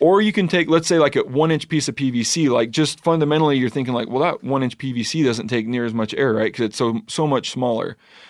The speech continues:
But the way that works is it actually takes more air to, to run a diaphragm through that one-inch P V C because your air is just straight flowing through it.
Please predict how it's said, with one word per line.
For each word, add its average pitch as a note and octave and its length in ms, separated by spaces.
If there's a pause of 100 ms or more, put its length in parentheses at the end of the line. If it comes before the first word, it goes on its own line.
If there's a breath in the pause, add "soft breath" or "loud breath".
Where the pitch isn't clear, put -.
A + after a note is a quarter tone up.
(120)
But B2+ 140
the C#3 80
way D#3+ 140
that C3+ 180
works D3+ 240
is B2 100
it D3+ 80
actually D3+ 240
takes B2 260
more C3 280
air A2+ 340 (400 soft breath)
to, A2 220
to A#2 120
run A#2+ 140
a A2 80
diaphragm A2 640
through A#2 140
that G#2+ 180
one-inch A2+ 320
P A2+ 140
V G#2 100
C E3+ 280
because B2 280
your A#2+ 120
air B2 200
is A2+ 100
just A2 200
straight - 280
flowing A2 320
through A#2+ 260
it. D3+ 160